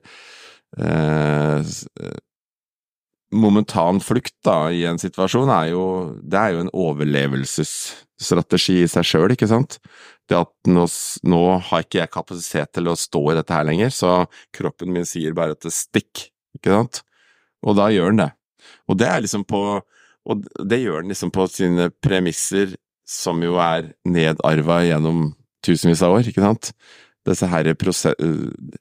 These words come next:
hvis du, hvis det kommer en lastebil kjørende imot deg, og du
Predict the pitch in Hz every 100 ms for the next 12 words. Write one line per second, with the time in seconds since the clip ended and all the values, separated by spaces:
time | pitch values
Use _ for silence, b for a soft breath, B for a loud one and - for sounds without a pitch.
0 | B B B - - 95 95 101 - -
1 | _ _ _ _ - 101 - 101 90 101
2 | 101 - - 80 92 - 80 76 90 76
3 | 87 87 80 - 110 104 90